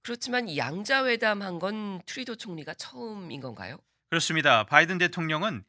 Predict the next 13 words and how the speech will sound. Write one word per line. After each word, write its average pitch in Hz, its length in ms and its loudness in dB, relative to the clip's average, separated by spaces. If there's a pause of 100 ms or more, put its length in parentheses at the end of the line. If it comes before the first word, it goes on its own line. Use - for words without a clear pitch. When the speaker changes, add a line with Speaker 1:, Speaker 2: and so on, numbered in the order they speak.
(300)
Speaker 2:
아, 123 320 0
이 113 140 -6 (100)
캐나다와의 196 880 4
각별한 208 600 0
우호 143 420 -2
관계를 139 540 0
강조를 113 500 -6
했는데, 98 440 -16 (520)
"캐나다보다 208 560 4
더 151 240 0
가까운 165 640 0
친구는 143 480 -4
없다"라면서, 117 960 -6